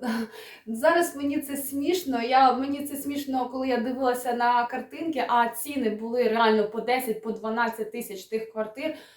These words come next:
Ну, нехай вже там би вони погодилися на вісім, і, можливо, вони вже і скидали, і здавали їх за сім.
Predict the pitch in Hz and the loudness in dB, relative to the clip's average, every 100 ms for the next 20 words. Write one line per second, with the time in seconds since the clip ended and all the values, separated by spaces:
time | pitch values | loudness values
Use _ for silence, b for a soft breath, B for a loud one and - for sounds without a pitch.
0 | B 240 349 302 - 247 320 311 277 214 | B -2 0 0 -4 0 0 2 4 4
1 | 202 214 208 202 190 180 190 - _ _ | 4 4 4 4 0 -8 -18 -20 _ _
2 | _ - 240 220 214 240 226 220 220 226 | _ -2 0 2 0 -2 -2 -2 0 0
3 | 202 202 214 220 220 220 269 349 269 233 | 2 2 2 0 2 2 2 -2 -2 -2
4 | 220 220 240 214 208 214 214 214 214 - | 0 0 0 0 2 0 0 0 -2 -4
5 | 226 220 269 254 220 - 214 226 220 220 | -6 0 4 4 2 0 0 2 4 4
6 | 208 - 220 - 277 277 | 0 -10 -10 -8 -8 -8